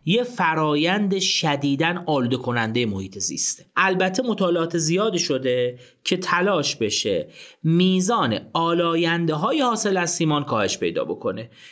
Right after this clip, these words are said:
یا اینکه تلاش بشه یه ماده‌ای جایگزین سیمان بشه توی تولید بتون که تولید اون ماده کمتر ایجاد آلودگی بکنه و یا اینکه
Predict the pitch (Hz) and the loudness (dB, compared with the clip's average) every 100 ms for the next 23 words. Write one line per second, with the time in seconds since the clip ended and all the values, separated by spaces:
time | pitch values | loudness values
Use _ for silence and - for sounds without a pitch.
0 | _ 170 170 277 262 190 151 135 92 - | _ 0 2 2 2 0 0 0 -2 -4
1 | - _ - 165 202 208 185 151 - 110 | -18 _ -2 0 2 0 0 -2 0 -2
2 | 82 - - 233 233 190 170 160 165 247 | -4 -6 -2 0 2 2 2 0 0 0
3 | 262 262 233 226 233 202 208 185 202 185 | 0 0 0 0 0 2 0 0 2 2
4 | 180 175 165 160 170 151 151 131 127 123 | 2 0 0 -2 -2 0 0 0 0 0
5 | 117 120 113 113 135 156 - - - - | -2 -2 -4 -4 -6 -8 -12 -20 -14 -6
6 | 170 175 160 156 156 151 151 143 139 156 | -2 0 2 2 2 2 2 0 0 -2
7 | 233 233 - - 202 202 185 185 175 - | -2 -4 -10 -2 0 2 2 0 -2 -4
8 | - 170 156 156 143 143 135 135 147 139 | 0 0 2 0 0 0 0 0 0 0
9 | 131 127 120 113 110 113 110 110 110 131 | 0 0 0 -2 -2 -2 -2 -4 -4 -6
10 | 151 147 196 220 302 320 320 294 277 254 | -4 0 2 2 2 0 0 0 0 2
11 | 226 | 0